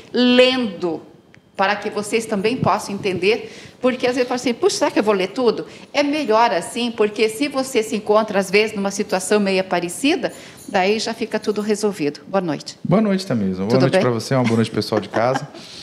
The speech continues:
Speaker 1: <laughs> Pois é, vamos começar. A Derli, a Derli pergunta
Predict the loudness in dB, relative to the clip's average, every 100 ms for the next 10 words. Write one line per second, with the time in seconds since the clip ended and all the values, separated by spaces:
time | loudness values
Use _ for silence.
0 | -18 -20 -20 -20 -20 -20 -16 -2 0 0
1 | 0 -4 -4 -18 -2 0 2 0 -2 0
2 | 0 -2 -8 -10 -12 -18 -18 -18 -18 -18
3 | -20 -20 -8 0 0 2 -2 0 2 2
4 | 0 -8 -18 -4 0 0 0 0 2 2
5 | 0 -4 -6 -10